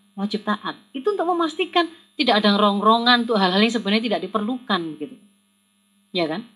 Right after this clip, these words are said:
Jadi si kepala, si nakoda, si kepala keluarga mendapatkan hak itu. Sementara anak buah kapalnya tadi, semua yang ada menjadi anggota keluarga itu, para istri, mereka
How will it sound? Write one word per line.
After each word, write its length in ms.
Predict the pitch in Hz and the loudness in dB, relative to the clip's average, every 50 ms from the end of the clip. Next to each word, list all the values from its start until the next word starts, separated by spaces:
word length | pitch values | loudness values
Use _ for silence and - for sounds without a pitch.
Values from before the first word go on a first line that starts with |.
| _ _ _ | _ _ _
Jadi 200 | - 165 151 185 | -8 -6 -4 -4
si 160 | 190 - - | -4 -6 -6
kepala, 560 | - - 196 - 175 175 185 208 214 202 196 202 208 _ _ _ _ _ _ _ _ _ _ - | -10 -10 -8 -6 -4 -2 0 2 2 0 0 -4 -10 _ _ _ _ _ _ _ _ _ _ -20
si 160 | 165 170 - 190 | -14 -10 -6 -4
nakoda, 560 | 190 180 180 175 175 170 151 147 143 143 147 | -4 -4 -4 -4 -6 -6 -6 -8 -12 -12 -12
si 80 | - | -14
kepala 320 | 160 - 165 156 170 165 160 | -14 -12 -10 -8 -8 -8 -8
keluarga 280 | 156 156 151 147 151 151 | -6 -8 -10 -8 -10 -10
mendapatkan 420 | 156 156 143 143 135 - 139 165 160 | -8 -8 -8 -8 -8 -10 -12 -16 -14
hak 180 | 160 160 165 - | -12 -14 -14 -14
itu. 240 | 135 - _ - - - _ _ _ _ _ _ _ _ _ _ _ _ _ _ _ _ _ _ | -14 -18 _ -20 -20 -20 _ _ _ _ _ _ _ _ _ _ _ _ _ _ _ _ _ _
Sementara 600 | _ - - 254 262 285 285 311 320 320 302 269 - | _ -6 -2 -2 -2 0 0 0 2 2 2 2 2
anak 300 | - 254 254 240 214 208 | 2 2 2 2 0 -2
buah 240 | - 190 180 170 165 | -2 -4 -4 -4 -6
kapalnya 500 | - 151 147 - 151 156 160 156 160 165 | -6 -10 -10 -8 -8 -8 -8 -8 -10 -10
tadi, 320 | 160 180 175 160 - - 202 | -10 -12 -12 -14 -14 -18 -18
semua 320 | - - 202 208 196 196 | -12 -8 -6 -4 -4 -4
yang 140 | 190 185 175 | -4 -4 -4
ada 400 | 180 190 185 - 185 175 165 160 | -4 -6 -6 -6 -6 -6 -6 -6
menjadi 300 | 156 160 160 156 151 165 | -6 -8 -10 -10 -12 -12
anggota 320 | 147 156 156 156 151 - 151 | -12 -12 -12 -12 -12 -12 -12
keluarga 320 | - 156 147 143 147 - 139 | -12 -10 -12 -12 -12 -16 -18
itu, 260 | 113 165 180 - _ _ _ _ _ _ _ _ _ _ _ _ _ _ _ _ _ _ _ _ _ _ _ _ | -16 -18 -18 -18 _ _ _ _ _ _ _ _ _ _ _ _ _ _ _ _ _ _ _ _ _ _ _ _
para 280 | - 170 170 170 170 165 | -10 -8 -8 -8 -8 -10
istri, 400 | - 170 - - - 147 135 135 - _ _ _ _ _ _ _ | -14 -16 -16 -16 -16 -16 -16 -16 -18 _ _ _ _ _ _ _
mereka 540 | - 202 202 208 214 220 214 - - 233 220 | -8 -4 0 2 2 0 0 -2 -4 -6 -6